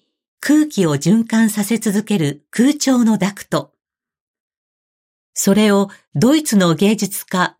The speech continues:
ポゼネンスケはそっくりコピーしてつなぎ合わせ、いろいろなところに展示しました。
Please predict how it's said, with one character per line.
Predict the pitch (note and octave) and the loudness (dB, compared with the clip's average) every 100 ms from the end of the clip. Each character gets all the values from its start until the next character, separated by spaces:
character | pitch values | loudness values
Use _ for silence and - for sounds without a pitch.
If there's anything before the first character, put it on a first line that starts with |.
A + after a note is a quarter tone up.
| - | -4
ポ | G3+ | -2
ゼ | G3+ D4 | 2 2
ネ | D4+ | 2
ン | D4 | -2
ス | D4 | -4
ケ | - A#3 | -2 0
は | G3+ F#3+ _ _ _ _ - | 2 -2 _ _ _ _ -10
そ | - A3+ | -2 -2
っ | A3+ | 2
く | E4+ | 2
り | D4+ D4 | 2 2
コ | D4 D4 | -2 0
ピ | C#4 | -2
ー | A3+ | -2
し | - | -2
て | D3+ | -4
つ | D3 - | -4 0
な | G3+ G#3 | 2 4
ぎ | G#3 | 2
合 | F#3+ | 0
わ | F#3+ | -4
せ、 | G3 E3+ - _ _ _ _ _ _ - | -4 -4 -6 _ _ _ _ _ _ 0
い | |
ろ | F#3 C4+ | 2 4
い | |
ろ | C#4+ C#4 | 2 0
な | C#4+ | 0
と | C#4 | 0
こ | C4+ | 2
ろ | C4+ | 2
に | A#3+ D#3 | 2 0
展 | E3+ G3+ | 0 0
示 | G3 | 0
し | F#3+ F3+ | -2 -2
ま | F#3 | -2
し | G3+ | -4
た。 | - G#3+ - | -6 -6 -6